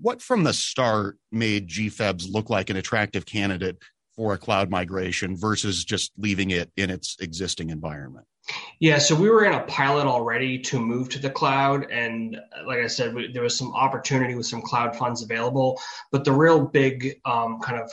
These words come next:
Speaker 2: move for us was the technical debt that we had assumed with the system. We were a little bit behind on some cyber, um, activities that we wanted to shore up, as well as some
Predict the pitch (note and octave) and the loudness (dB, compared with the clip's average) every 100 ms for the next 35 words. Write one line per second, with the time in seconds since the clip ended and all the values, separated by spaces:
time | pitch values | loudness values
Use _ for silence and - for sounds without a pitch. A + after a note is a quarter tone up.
0 | - B2+ C3 C3+ B2+ B2 - - B2 B2 | -10 -2 4 6 4 -2 -12 -2 2 4
1 | - A#2+ - - C#3 - B2 A2 A#2 A#2 | 2 -2 -4 -4 -4 -4 -6 -4 -4 -4
2 | A2+ A2+ A2+ G#2+ - A#2+ A#2 A2+ A2+ - | -6 -6 -4 -4 -4 -4 -4 -6 -10 -8
3 | - A2 - A2 A2 - - - _ C#3 | -6 -4 -4 -6 -8 -12 -18 -20 _ 6
4 | D3 C#3 C3+ C3+ C3+ C3 A2+ C3 B2 B2 | 8 8 8 8 6 4 2 2 2 2
5 | A#2+ A#2 A2+ - B2+ B2 B2 B2 B2 - | -2 -4 -6 -2 0 2 0 0 -2 -2
6 | A#2+ A2+ A#2 A#2+ - A#2+ B2 A#2+ B2 A#2+ | -2 -2 -2 -4 -2 -2 -2 -4 -4 -4
7 | A#2+ A#2+ A#2 A2+ A2 - A#2+ A#2 A#2 A#2 | -2 0 -2 -4 -6 -2 0 2 0 0
8 | A#2+ - A#2 A#2 A#2 - A#2 G#2+ | -6 -4 0 0 0 -2 -6 -6